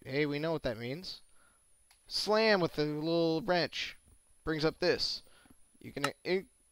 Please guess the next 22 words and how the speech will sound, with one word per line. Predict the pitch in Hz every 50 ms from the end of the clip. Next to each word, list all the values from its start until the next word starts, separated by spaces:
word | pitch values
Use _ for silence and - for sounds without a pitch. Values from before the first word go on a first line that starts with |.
| _ _ - -
include | 202 233 202 202 214 233 214
or | 202 202
exclude | 208 - - - - 175 170 160
items | 151 139 135 131 139 151 143 127
in | 143 139 135 139 131
the | 127
chest. | - - - 127 117 120 135 - - - - -
Anything | 151 175 214 233 - 247 233 233 226
that's | 220 208 - - - -
inside | - 160 165 165 156 - 160 151 151 147
this | 147 143 -
chest | - - 127 - 135 123 123 - - - -
will | - 131 123
be | 123 127
connected | - - 123 123 120 - - 302
to | 294 -
the | - - 113
network | - 113 107 - - - - - - - - - - - _ _ _ _ _ _ - _ _ _ -
with | - 117 110
a | 107
provider | - 127 127 135 175 190 160 123
pipe. | - 101 92 78